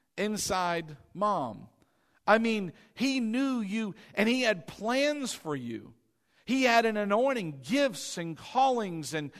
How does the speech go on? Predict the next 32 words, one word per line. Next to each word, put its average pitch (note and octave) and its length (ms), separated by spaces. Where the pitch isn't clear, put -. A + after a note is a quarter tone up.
a G3 100
purpose C4 720
for F#3+ 280
our F3+ 180
life. A3+ 300
And G#3+ 160
sometimes C4 640
we B3+ 160
can A3+ 200
come B3 320
in A3+ 100
life A3+ 460
and G3 340
no A3 200
one C#4+ 260
tells F#4 500
us C#3 180
this. - 520
No C4+ 220
one C#4 300
really C#4+ 380
says, B3+ 520
"You C4 760
matter." A#3 760
No B3+ 200
one D4+ 280
really D4 300
says, C#4 460
<laughs> - 180
"You C#4 440
are B3 160
important, G#3+ 760